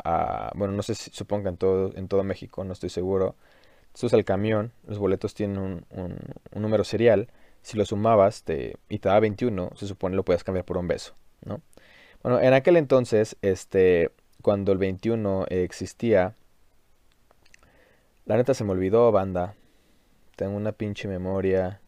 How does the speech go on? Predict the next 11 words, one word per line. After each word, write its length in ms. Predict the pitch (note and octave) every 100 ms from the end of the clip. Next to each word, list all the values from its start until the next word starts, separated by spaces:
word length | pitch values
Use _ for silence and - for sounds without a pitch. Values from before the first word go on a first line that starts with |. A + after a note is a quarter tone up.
| _ _ _
de 80 | -
la 100 | -
chingada. 580 | - G2 F#2 F2+ - - _ _ _ _ _ _ _ _ -
Y 100 | -
apenas 520 | - A#2 A#2+ G#2+ - -
iba 400 | G#2 G#2 F#2 E2+ -
a 80 |
decirles 760 | F2 - G#2 G#2 F2+ F#2 - -
algo 800 | G2 F#2 F#2 F#2+ E2+ E2 - - -
súper 380 | - F#2 E2 -
cool. 220 | G2+